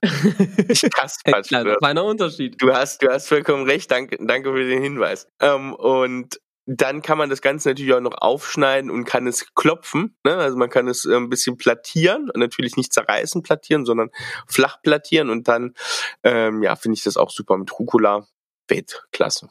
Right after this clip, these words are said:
Speaker 1: Ja, ja, ja. Und ich muss sagen, Vitello Tonato, aber gut, wir hören jetzt mal auf. Äh,
Speaker 2: Ja,
Speaker 1: ähm, das
Speaker 2: ja.
Speaker 1: Wichtigste eigentlich, Erik, ist für mich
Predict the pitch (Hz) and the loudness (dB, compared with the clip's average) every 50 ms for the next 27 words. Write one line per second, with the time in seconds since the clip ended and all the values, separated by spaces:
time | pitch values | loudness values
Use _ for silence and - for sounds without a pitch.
0 | _ _ - 131 113 - - - - 127 - - - - 113 107 - 120 135 135 | _ _ -2 -2 -2 -2 -6 -6 -4 -4 -4 -4 -2 0 0 0 2 2 0 0
1 | 127 135 127 123 123 123 123 120 120 - 127 123 120 - 131 113 107 117 127 139 | 0 -2 -2 -2 -2 -2 -2 -4 -2 0 0 0 0 0 -2 -2 -2 0 0 0
2 | 117 117 120 117 139 127 - 127 123 - 160 196 - 160 156 - - 127 110 85 | 0 -2 0 0 -2 0 2 0 2 2 2 0 2 0 -2 2 2 2 4 4
3 | 131 165 - - - 127 131 135 131 - - - 262 - - - - 147 160 160 | 2 0 0 0 0 0 0 0 -2 -6 -8 -6 -2 -2 0 2 2 0 0 -2
4 | 156 - - 147 - - 170 247 240 - - 220 - - - - - 127 135 139 | 0 0 0 0 2 2 0 0 2 2 0 0 0 0 2 2 2 2 2 0
5 | 135 131 127 - - 131 135 139 151 147 - 156 147 - - 131 123 131 143 139 | -2 -2 -2 2 2 2 2 2 -2 -2 -2 -4 -4 0 2 4 4 4 2 0
6 | - - - | -4 -10 -16